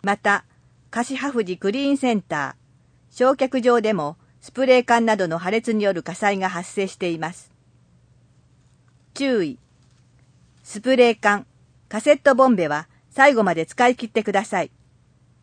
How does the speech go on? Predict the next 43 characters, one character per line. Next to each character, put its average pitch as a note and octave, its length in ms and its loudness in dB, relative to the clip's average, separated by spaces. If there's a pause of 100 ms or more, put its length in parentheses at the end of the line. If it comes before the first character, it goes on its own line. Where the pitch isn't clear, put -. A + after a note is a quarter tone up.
(140)
風 B3 280 2
通 C4 180 4
し B3 120 -6
の A#3+ 100 2
良 A#3 160 2
い G3+ 80 2
屋 F#3+ 200 0
外 F#3+ 200 2
で D3+ 220 -8 (280)
必 G#3 120 -4 (280)
ず - 160 -14 (200)
穴 A#3+ 280 6
を A3 40 8
開 G3+ 100 4
け G3 120 -14
て G3+ 120 -4
か E3 140 -4
ら D3+ 160 -4 (280)
資 - 180 -16
源 B3+ 220 4
ゴ B3 120 4
ミ G3+ 100 0
の F3 80 -4
日 G3 140 -8
に F3 100 -6
出 G3 140 0
し - 80 -14
て E3+ 100 -8
く D#3 80 -12
だ D3+ 140 -10
さ D3 180 -10
い。 B2+ 60 -16 (1400)
ゴ G#3+ 120 2
ミ C#4 140 2
収 B3+ 280 -2
集 A#3 260 0
日 G#3+ 200 -2
程 B3 180 4
表 A#3+ 280 2
で G#3+ 140 -2
確 G#3+ 260 -6
認 G3+ 220 -2
し、 - 260 -12